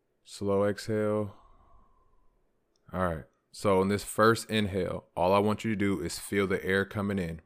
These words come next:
Breathe in nice and slow. I'll count us down and we'll get started. I'm gonna walk us through.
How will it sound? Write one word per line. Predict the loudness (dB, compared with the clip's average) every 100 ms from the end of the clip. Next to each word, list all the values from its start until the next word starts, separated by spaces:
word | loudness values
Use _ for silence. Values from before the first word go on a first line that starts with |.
| -4
Breathe | -2 0
in | 0 -2
nice | 0 -2 -2
and | -6 -6
slow. | -2 -2 0
I'll | -4
count | -6 -6 -8
us | -6
down | -4 -2
and | -4
we'll | -6
get | -8 -10
started. | -2 0 0 -4 _ _ _
I'm | -8
gonna | -2
walk | -2 -2
us | -6
through. | -4 -4 -4